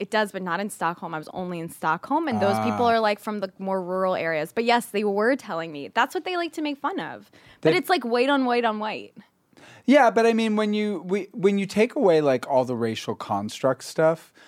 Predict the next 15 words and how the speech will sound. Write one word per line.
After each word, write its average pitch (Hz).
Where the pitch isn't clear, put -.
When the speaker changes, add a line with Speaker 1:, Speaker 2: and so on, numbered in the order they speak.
Speaker 2:
like, 139
what 139
I 143
think 151
you're 135
probably 120
left 113
with 98
is 92
class. -
Speaker 1:
Mm-hmm. 220
Speaker 2:
Yeah. 123
Speaker 1:
A 233
thousand 196
percent. 180